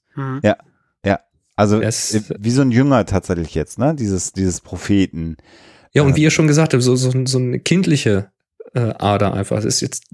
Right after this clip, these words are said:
Speaker 3: hier passiert jetzt was Neues, ja? Hurra, wir haben einen neuen an Bord und der ist ganz toll und ha, ha, ha, das, jetzt will ich aber auch sehen, ne?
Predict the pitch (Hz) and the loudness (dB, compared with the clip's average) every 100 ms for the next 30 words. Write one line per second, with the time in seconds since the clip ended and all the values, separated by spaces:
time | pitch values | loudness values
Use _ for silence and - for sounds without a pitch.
0 | - - - 147 151 143 190 170 - 151 | -20 -12 -4 -2 0 2 2 0 -2 2
1 | 143 156 165 98 - - - - 120 165 | 4 4 4 2 -2 -6 -10 -2 0 0
2 | 156 _ _ _ _ _ - 135 151 147 | -4 _ _ _ _ _ -2 0 2 2
3 | 131 123 147 143 131 131 147 147 123 120 | 2 0 2 2 2 4 4 4 2 2
4 | 117 110 - 113 107 120 120 120 131 - | 4 2 0 -4 -2 0 0 -2 -4 -2
5 | 127 127 - 147 143 123 110 107 107 - | -2 -2 0 2 4 2 0 -4 -6 -10
6 | - - - _ _ - 180 165 156 147 | -20 -20 -20 _ _ 2 4 4 4 4
7 | 143 131 123 120 135 139 - - 117 - | 4 2 0 -2 0 -2 -2 -4 -4 0
8 | 135 131 127 143 165 123 110 156 190 | 2 4 4 4 4 2 2 2 0